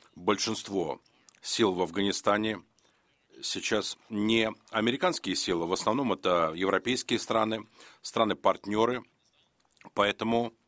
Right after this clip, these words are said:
сегодня не американских сил в Афганистане больше. И здесь мы подчёркиваем важность участия,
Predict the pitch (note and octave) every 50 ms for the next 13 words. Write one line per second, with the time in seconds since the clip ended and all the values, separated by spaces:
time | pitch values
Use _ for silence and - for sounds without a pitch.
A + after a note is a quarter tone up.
0 | _ _ _ _ _ _ _ _ _ _ _ _ _ _ _ _ _ _ _ _
1 | _ _ _ _ _ _ _ _ _ _ _ _ _ _ - - - - - -
2 | - A#2+ G#2+ G2+ A2 B2 C3 B2+ A#2+ G#2 F2+ D2+ C#2+ - _ _ _ _ _ _
3 | _ F#2+ G#2+ B2 C#3 C#3 B2 - - G#2 G2 G#2 G2+ G2+ - - G2+ F2+ - -
4 | - F#2 - - - - G#2 F#2+ F2 D2+ D2 - _ _ _ - _ _ _ _
5 | - F#2+ E2+ F#2 G#2 G#2 G#2+ G#2 - - A2 G#2+ A2 A2 G#2+ A2 C#3 D#3+ C#3 -
6 | - - - - - - _ _ _ _ _ - - - _ _ _ _ G#2+ G#2+
7 | G2 G2 F#2+ F#2+ F#2 F#2 F#2 F2+ - - _ _ F2+ F#2 F2 F2 F2+ A2 A#2 A#2+
8 | A#2 - - - _ _ _ _ _ - F#2+ G2 G#2 G#2+ A2 A#2 - - _ _
9 | _ _ - _ - - - G2+ - - A2+ G#2+ F2+ - A2 G2+ G2+ F#2+ F2 F2
10 | G2 G2 F2 G2 F2+ - - D#2+ G#2 F2+ - - G2+ F#2 - - - G#2 G2 F#2+